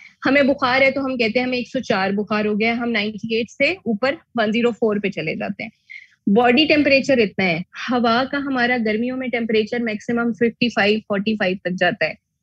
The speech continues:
सर्दियों में हमारा temperature छब्बीस, छत्तीस इसके दौरान में रहता है, ठीक है। आप पहाड़ी इलाकों में चले जाओ, ज़ीरो पे भी होता है temperature, जो कि बहुत ठंड होती है।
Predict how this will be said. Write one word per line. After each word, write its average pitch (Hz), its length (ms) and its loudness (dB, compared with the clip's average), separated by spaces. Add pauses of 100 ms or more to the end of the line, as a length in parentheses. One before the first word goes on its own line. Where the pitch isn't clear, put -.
(140)
सर्दियों 277 400 2
में 285 100 2
हमारा 247 300 2
temperature 240 580 0
छब्बीस, 226 640 -4 (340)
छत्तीस 233 580 -2
इसके 262 260 2
दौरान 208 340 2
में 202 120 2
रहता 170 260 -2
है, 185 100 -4
ठीक 254 400 -2
है। 269 240 2 (180)
आप 233 160 -2
पहाड़ी 247 340 0
इलाकों 254 280 -4
में 254 140 -6
चले 254 220 -2
जाओ, 247 200 0
ज़ीरो 233 260 0
पे 254 120 0
भी 214 120 0
होता 185 200 -4
है 170 60 0
temperature, 180 440 -2
जो 214 100 4
कि 220 100 2
बहुत 226 320 2
ठंड 190 320 -4
होती - 280 -6
है। - 80 -6